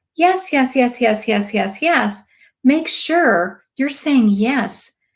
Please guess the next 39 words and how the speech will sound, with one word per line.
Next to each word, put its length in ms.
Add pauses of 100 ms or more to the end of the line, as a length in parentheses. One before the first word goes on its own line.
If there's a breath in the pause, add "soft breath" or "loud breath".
(340)
to 100
the 120
things 360
you 100
value, 640 (400)
the 80
things 360
that 120
are 80
important. 760 (320 soft breath)
So 320
particularly, 1080
I 160
had 260
a 100
dream 680 (300 soft breath)
to 120
build 460
this 200
business. 680 (680)
And 140
I 160
was 200
saying 220
yes 320
to 140
a 40
million 420
other 200
things 360
that 140
were 160
not 360
building 320
my 140
business 480
in 140
any 260
way. 380